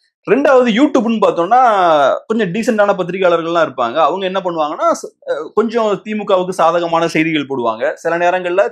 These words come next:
திமுகவுக்கு எதிரான செய்திகளை வந்து தவிர்த்துருவாங்க. அதையும் தாண்டி இப்ப இன்னொரு குரூப் வந்து கீழே வந்து டெவலப் பண்ணி வச்சிருக்காங்க. இவங்க வந்து டிஜிட்டல் கூலிஸ் மாதிரி, டிஜிட்டல் அடியாட்கள் இவங்க. இவங்க இப்ப திமுகவுக்கு எதிரா யாராவது பேசுறாங்கன்னா அவங்கள இவங்க அட்டாக் பண்றது.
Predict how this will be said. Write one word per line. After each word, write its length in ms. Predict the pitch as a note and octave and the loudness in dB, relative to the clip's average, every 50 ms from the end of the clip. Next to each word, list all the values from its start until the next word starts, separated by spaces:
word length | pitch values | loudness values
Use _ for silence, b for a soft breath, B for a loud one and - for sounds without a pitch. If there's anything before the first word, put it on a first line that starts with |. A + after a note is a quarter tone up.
| - A3 | -6 -8
திமுகவுக்கு 300 | G#3+ G#3+ G3+ G3+ F#3 E3 | -8 -6 0 0 0 0
எதிரான 260 | D#3+ D#3+ F3 F3+ E3+ | 0 -2 -2 -4 -4
செய்திகளை 440 | D#3+ - D3 D3 C#3+ C3+ C3 C3 B2+ | -4 -6 -8 -8 -6 -4 -4 -4 -4
வந்து 200 | D#3+ - - C#3 | -4 -2 -2 0
தவிர்த்துருவாங்க. 480 | C#3+ E3 D#3+ - E3 C3+ A2+ G#2 F#2+ - - b b b b b b b b | 0 0 -4 -4 -4 -2 -2 -2 -2 -6 -14 b b b b b b b b
அதையும் 340 | - F3 A3 G4 B4 A#4 G4 | -4 -2 -2 0 -2 0 2
தாண்டி 280 | - G#3+ G#3+ A3+ B3 | 2 2 2 0 -6
இப்ப 160 | A#3+ - - F#3+ | -6 -6 -6 -6
இன்னொரு 340 | F3 G3 B3 E4+ E4+ C#4 | -6 -4 -4 -2 -2 -2
குரூப் 260 | G#3+ E3+ F#3 A3+ A3+ A#3 | -2 -4 -4 -6 -6 -6
வந்து 260 | - E3 E3+ F#3 F#3 - | -8 -10 -8 -10 -12 -12
கீழே 240 | _ G#3+ B3 A3+ G3+ | _ -8 -4 -4 -4
வந்து 300 | F#3 F#3 F#3 D#3 C3+ C#3 | -4 -4 -4 0 0 0
டெவலப் 220 | D3+ E3 E3 D#3+ | 2 2 -2 -2
பண்ணி 160 | D3 D3 C#3+ | -4 -6 -8
வச்சிருக்காங்க. 400 | B2+ A#2 - A#2+ A2+ A2 G#2 G2 - _ _ | -8 -8 -8 -8 -4 -4 -6 -6 -8 _ _
இவங்க 300 | D#3 F#3+ A3+ C4 A#3+ G3+ | -12 -8 -6 -4 -2 0
வந்து 440 | F3 F3 F#3+ G3 A3+ A3+ G#3 E3+ C#3+ | -2 -2 -2 -4 -2 0 0 0 0
டிஜிட்டல் 800 | D3+ F3 F3+ B3 F#3+ A3+ G3+ F3+ E3 D#3 C#3 B2 A#2 A2+ G#2+ - | -2 -4 -6 -2 0 0 0 2 0 0 0 -2 -4 -4 -6 -4
கூலிஸ் 400 | _ F3+ F3+ F3 D#3 D3 - - | _ -2 -2 -2 -2 -6 -6 -4
மாதிரி, 200 | C3 D3 C3 G2 - C3 | -4 -2 -2 -4 -6 -6
டிஜிட்டல் 320 | E3 D#3+ E3+ G3 F3+ D3+ B2+ | -6 0 2 2 4 4 4
அடியாட்கள் 380 | B2 C#3 C#3 B2+ - - A2+ G#2 | 4 2 2 0 0 -4 -8 -8
இவங்க. 300 | G2+ F#2+ F#2+ - - _ B B B B B B _ | -8 -10 -14 -18 -18 _ B B B B B B _
இவங்க 300 | E3+ - G3 G3+ G3+ G3 | -4 -2 0 4 4 4
இப்ப 560 | F#3+ F#3 D#3+ - G3 G#3+ A3+ A#3 A#3+ A#3+ B3 A#3+ A#3+ _ F#3 | 4 2 0 0 2 2 4 4 4 2 2 0 -2 _ -6
திமுகவுக்கு 540 | G#3 G#3+ G#3 - G#3 G3 F#3+ F#3 F3+ D#3+ D#3 | -4 -4 -2 2 2 4 4 2 0 0 -2
எதிரா 300 | D3+ D3+ F3+ G3 F#3+ F3+ | 0 2 4 4 4 4
யாராவது 400 | E3 D#3 D#3 D3+ C#3+ C3+ C3 C3 | 6 4 4 2 2 -2 -4 -4
பேசுறாங்கன்னா 500 | - - B2+ A2 G#2 G2+ G#2+ C3+ F#3+ - - - - | -2 -2 -2 -2 -2 -2 -2 -2 -2 0 0 -2 -2
அவங்கள 180 | E3+ F#3+ F#3 | -2 0 -2
இவங்க 200 | E3+ E3 D#3+ C#3 | -4 -2 -2 -4
அட்டாக் 300 | A#2 - C#3 C3+ - - | -2 0 -2 -2 -2 -8
பண்றது. 340 | A#2 G#2 G2 F#2+ E2+ - _ | -12 -14 -14 -16 -18 -20 _